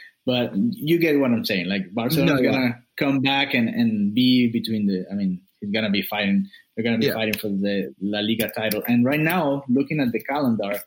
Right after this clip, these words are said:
Speaker 1: what's coming up for Barca, it's a little bit, uh, easier than the, the beginning, right? We
Speaker 2: Yeah.
Speaker 1: saw the, the beginning of the, uh, of the calendar for Barca, and it was a little hard. After, I mean, they're gonna go to a break.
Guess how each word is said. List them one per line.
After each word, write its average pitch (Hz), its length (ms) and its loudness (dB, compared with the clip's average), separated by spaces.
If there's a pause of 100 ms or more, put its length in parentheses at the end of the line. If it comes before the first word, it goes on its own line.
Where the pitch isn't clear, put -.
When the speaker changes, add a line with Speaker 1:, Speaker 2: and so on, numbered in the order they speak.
(300)
Speaker 1:
what's 113 220 -6
coming 156 240 -2
up 151 160 -4
for 127 60 -4
Barca, 123 440 -2
it's 98 280 -4
a 135 40 0
little 135 180 0
bit, 123 260 0 (140)
uh, 107 120 -2 (100)
easier 139 400 2
than 120 320 0 (140)
the, 107 200 -4
the 110 60 -8
beginning, 104 460 2
right? 117 340 0
We 113 300 0
Speaker 2:
Yeah. 127 100 2
Speaker 1:
saw 135 240 -2
the, 123 140 0
the 113 100 -4
beginning 123 460 2
of 117 100 -2
the, 101 320 -6 (300)
uh, 110 140 -2 (120)
of 98 160 -6
the 107 220 -2
calendar 135 440 0
for 113 120 -2
Barca, 123 320 -2
and 110 80 0
it 113 80 2
was 117 100 0
a 127 60 0
little 120 220 -2
hard. 120 320 -4 (280)
After, 208 560 0 (180)
I 131 60 -4
mean, 123 300 4
they're 131 100 2
gonna 170 220 0
go 170 180 0
to 156 120 -2
a 135 40 -2
break. 113 380 -2